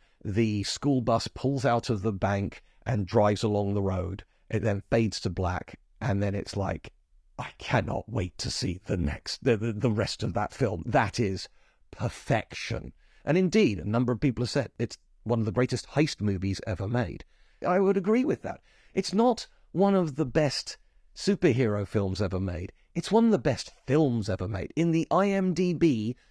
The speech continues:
top two hundred and fifty movies, admittedly, this, we're talking about the internet, it's gonna skew a bit younger, it's gonna skew a bit more recent, but even so,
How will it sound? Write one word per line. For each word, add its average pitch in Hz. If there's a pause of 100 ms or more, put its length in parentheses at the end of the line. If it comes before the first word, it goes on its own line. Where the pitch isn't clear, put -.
top -
two 196
hundred 165
and 156
fifty 139
movies, 139
admittedly, 117
this, 113
we're 104
talking 123
about 107
the 110
internet, 113
it's -
gonna 101
skew -
a 101
bit 95
younger, 117
it's -
gonna 98
skew -
a 98
bit -
more 98
recent, 123 (320)
but -
even 170
so, 139